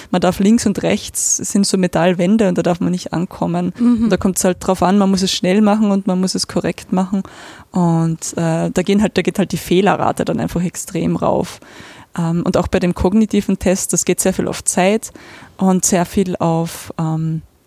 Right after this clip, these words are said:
Speaker 1: ähm, ja, auch logisches Denken. Äh, und das geht auch, da sieht man auch, dass man wird halt langsamer und man, die Kombinierfähigkeit ist vielleicht nicht mehr so gut. Wobei es natürlich schwierig ist zu sagen,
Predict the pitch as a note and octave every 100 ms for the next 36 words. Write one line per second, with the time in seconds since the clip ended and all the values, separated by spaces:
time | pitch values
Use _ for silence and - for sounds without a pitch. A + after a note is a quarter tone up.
0 | _ _ _ _ - - - F#3 F3+ F3+
1 | F3+ - - - - - F#3+ F#3+ F3+ G3
2 | A3 F#3 - E3+ F#3+ - F3 E3+ - -
3 | - - _ - F#3+ F3 F#3 - G3 F#3
4 | F3+ G3+ F#3 E3+ - - - - - F3+
5 | - G3 F3+ E3+ - F3 - F#3 F3+ G3
6 | F3+ F3 F3+ A3+ A#3+ G#3 G#3 G3+ - F3+
7 | - B3 - - _ - _ - F3+ F3
8 | F#3 A#3 - F3 - - F#3+ - - -
9 | F3 G3 F3+ F3 - - F3+ - F#3+ F3+
10 | G#3 G3 F3 D#3+ - F#3 G3 F3+ - -
11 | - F#3 F#3+